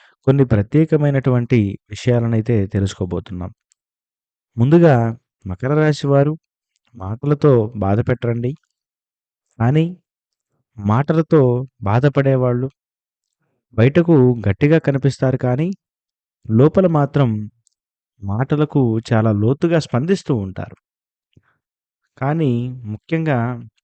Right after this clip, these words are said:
వాళ్ళు తమ నోటి నుంచి వచ్చే మాట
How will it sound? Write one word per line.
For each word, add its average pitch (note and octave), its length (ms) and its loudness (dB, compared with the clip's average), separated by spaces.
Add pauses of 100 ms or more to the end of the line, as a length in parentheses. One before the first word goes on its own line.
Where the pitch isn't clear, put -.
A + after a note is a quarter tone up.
(1600)
వాళ్ళు A#2 540 0 (280)
తమ A#2+ 180 -4
నోటి C#3+ 300 -4
నుంచి E3+ 320 0
వచ్చే C#3 540 0 (360)
మాట A2+ 360 -2